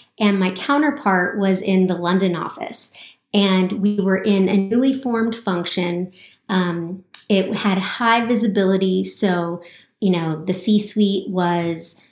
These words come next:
supporting us and funding this effort, but also we had a lot of accountability to them as well.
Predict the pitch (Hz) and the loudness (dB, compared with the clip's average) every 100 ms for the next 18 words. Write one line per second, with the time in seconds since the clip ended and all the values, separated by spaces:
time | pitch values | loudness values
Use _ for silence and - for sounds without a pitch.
0 | - - 190 - 294 294 240 214 214 - | -12 -10 -6 0 2 4 4 4 2 0
1 | - 190 180 180 - 240 262 240 190 190 | 0 2 2 0 2 2 4 4 2 0
2 | - 185 - 180 208 - 190 196 180 175 | -2 -2 -2 -4 -4 -2 -2 0 0 2
3 | 208 185 175 175 185 - 185 180 170 175 | 2 2 2 0 -2 -2 0 2 2 0
4 | - 180 170 170 175 175 165 170 185 185 | -2 0 -2 -4 -8 -6 -6 -2 0 0
5 | 170 175 - - 180 180 185 185 190 185 | 0 -4 -6 -4 -4 -2 -2 -2 0 0
6 | 180 | 0